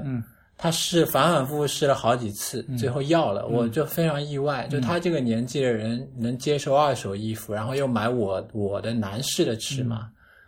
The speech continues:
Speaker 2: 我就觉得这个上海其实还是蛮多元的。
Speaker 1: 就是蛮多元的，就有的时候你会看到，你觉得你不太敢想象的，就是说你，或者你跟你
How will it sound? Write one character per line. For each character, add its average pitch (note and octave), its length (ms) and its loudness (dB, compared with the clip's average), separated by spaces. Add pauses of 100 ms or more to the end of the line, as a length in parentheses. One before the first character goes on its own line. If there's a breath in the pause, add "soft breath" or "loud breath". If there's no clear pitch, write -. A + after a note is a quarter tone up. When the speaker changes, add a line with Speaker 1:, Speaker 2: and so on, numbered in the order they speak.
(120)
Speaker 2:
我 C3+ 80 -4
就 C3+ 60 0
觉 C3 160 0
得 C3 160 0
这 C3+ 220 -4
个 B2+ 340 0
上 - 280 -2
海 A2+ 120 -2
其 A#2+ 160 -4
实 B2 120 -2
还 A#2 160 -2
是 A#2+ 80 -2
蛮 A#2+ 240 0
多 B2 220 0
元 G#2 260 -4
的。 A2 160 -6 (100)
Speaker 1:
就 G3 240 -2
是 F3+ 140 -4
蛮 A#2 320 -2
多 G#2 120 -4
元 F#2+ 200 -6
的， F#2 120 -10
就 A#2+ 120 -6
有 C3+ 220 0
的 D3+ 80 -4
时 - 80 -10
候 F3 60 -6
你 A#2+ 100 -2
会 A2+ 140 -4
看 D3+ 200 -6
到， A#2 140 -4
你 G2+ 220 -6
觉 G2+ 160 -10
得 D3+ 100 -8 (1040 soft breath)
你 C3 140 -2
不 A2+ 120 -8
太 D#4 160 0
敢 G#3+ 280 4
想 F3+ 360 -2
象 B3 420 -2
的， A#2 140 -2
就 C3 120 -4
是 B2+ 60 0
说 B2+ 200 -4
你， B2+ 80 0
或 A#2 140 -4
者 F3+ 80 0
你 C3 220 0
跟 D#3+ 220 -8
你 A#2+ 400 -2